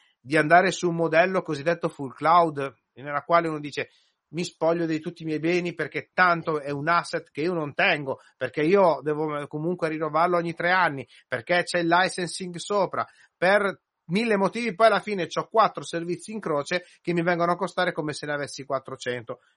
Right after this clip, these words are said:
È, è il caso? No, ve lo dico anch'io, andate nel public. Oppure ho quattro servizi critici,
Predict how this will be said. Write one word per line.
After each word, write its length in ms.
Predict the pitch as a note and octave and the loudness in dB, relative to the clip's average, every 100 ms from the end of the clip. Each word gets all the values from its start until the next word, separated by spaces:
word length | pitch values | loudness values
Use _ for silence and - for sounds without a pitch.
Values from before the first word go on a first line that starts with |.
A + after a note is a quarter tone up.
| _ | _
È, 300 | F3 F#3 - _ | 0 0 0 _
è 160 | - | -4
il 140 | E3+ E3 | -2 2
caso? 520 | E3+ D3+ C3+ C#3+ D3+ | 4 4 2 -4 -8
No, 260 | A2 D3 E3+ | -2 2 2
ve 60 | C#3+ | 2
lo 100 | C#3+ | -6
dico 180 | D#3 | -4
anch'io, 500 | E3 D#3 D3+ D#3+ D#3 _ | -4 -4 -4 -4 -4 _
andate 340 | - A2+ C#3 D#3 | -12 -6 -4 -2
nel 180 | D#3 D3+ | -2 2
public. 500 | D#3 D3+ D#3+ D#3+ _ _ _ _ _ _ _ _ _ _ | 2 2 0 -4 _ _ _ _ _ _ _ _ _ _
Oppure 500 | - G3 G3 F#3 D#3 - | 0 2 6 6 6 4
ho 160 | F3+ | 0
quattro 300 | - A#3+ A#3+ | 6 6 6
servizi 540 | G3 F#3 F3 G#3+ F3 - | 0 -2 -2 -4 -8 -8
critici, 640 | B3+ C#4+ F3+ - C#3+ A2+ | -4 -4 -4 -10 -10 -12